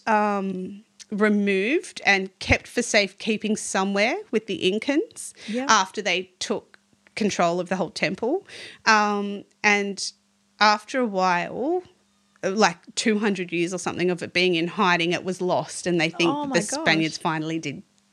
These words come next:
Speaker 1: did get it. Well, may-, maybe they didn't, but the thought is that the Spaniards got it, melted it down,
Speaker 2: Yeah,
Speaker 1: shipped it away.
Speaker 2: wow.
Speaker 1: But it's, it's possible. There's no proof of that. It could still be somewhere hiding.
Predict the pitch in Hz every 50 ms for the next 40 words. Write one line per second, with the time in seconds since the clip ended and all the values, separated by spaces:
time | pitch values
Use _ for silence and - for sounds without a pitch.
0 | _ _ _ 190 160 - - - _ - _ _ _ - 170 - 110 - - -
1 | - - - - - 453 453 440 - 381 427 415 392 330 277 254 262 302 - 330
2 | 240 208 180 180 175 - 95 120 120 - - - 190 170 - 208 196 190 - 220
3 | - 240 240 233 226 202 185 147 156 180 - 190 160 - - - _ _ - 185
4 | 175 - - 190 175 170 170 165 156 - - - 160 151 147 139 - - _ -
5 | 180 170 139 165 - - 147 123 - - - 196 190 - - 180 180 180 180 180
6 | 180 190 190 175 165 151 151 147 - - - - 160 156 - - _ _ - 440
7 | 359 - 294 320 320 - - _ _ 247 277 269 - - - 330 320 320 262 220
8 | 214 196 220 214 247 233 226 - 240 220 220 220 202 - - 165 165 - 214 -
9 | - - 320 320 - - - 175 170 165 156 - 202 185 180 180 175 175 - 185
10 | 180 175 190 208 233